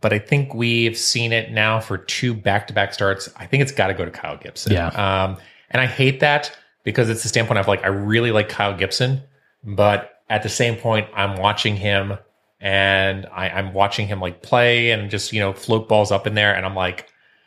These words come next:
Speaker 1: "This is no bueno," um, is the best way to describe it. So Kyle Gibson, um, you know, I'm not sure what's changed. It looks like he's not getting quite the movement on the ball as we saw earlier this season. Um, not fooling so much.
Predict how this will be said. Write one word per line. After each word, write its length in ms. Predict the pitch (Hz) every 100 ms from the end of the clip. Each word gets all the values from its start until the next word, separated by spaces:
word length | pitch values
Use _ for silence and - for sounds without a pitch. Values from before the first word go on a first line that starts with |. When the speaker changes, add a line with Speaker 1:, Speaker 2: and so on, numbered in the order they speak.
| _ -
Speaker 1:
"This 120 | 123
is 80 | 123
no 120 | 107
bueno," 440 | 90 92 82 82 - _
um, 280 | 95 90 87
is 120 | 95
the 60 | 92
best 160 | 92 -
way 60 |
to 20 | 90
describe 240 | - 87
it. 100 | 85
So 160 | - 95
Kyle 300 | - 135 139
Gibson, 540 | 127 - 120 117 117 - _ _ _
um, 580 | - 104 101 98 98 98 -
you 100 | -
know, 60 | 101
I'm 80 | 120
not 120 | 127
sure 140 | -
what's 140 | 131 135
changed. 600 | - 117 135 135 - - _ -
It 80 | 110
looks 180 | 113
like 140 | 127 113
he's 240 | 117 110
not 220 | 110 107
getting 180 | 120 110
quite 220 | 107 117
the 60 | 107
movement 420 | 92 104 117 127
on 120 | -
the 60 | 120
ball 320 | 117 127 131
as 180 | 117 110
we 60 | 110
saw 240 | - 104
earlier 260 | 104 110 120
this 140 | 123
season. 400 | 139 139 147 151 - - _ _
Um, 240 | 95 95 98
not 240 | 110 -
fooling 240 | 123 120
so 160 | 120 131
much. 400 | 131 135 - -